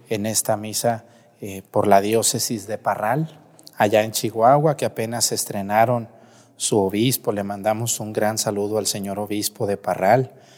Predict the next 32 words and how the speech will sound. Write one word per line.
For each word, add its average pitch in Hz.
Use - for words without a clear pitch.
originario 104
de 101
la 95
diócesis 98
de 98
Nogales, 92
en 95
Sonora. 92
Pues 113
vamos 139
a -
pedir 117
por 117
la 104
diócesis 107
de 95
Parral, 107
ahí 101
en 90
Chihuahua, 90
por 104
los 95
sacerdotes, 113
los 95
laicos, 104
las 95
consagradas. 82
También 110
vamos 117
a 107
pedir 104
hoy 127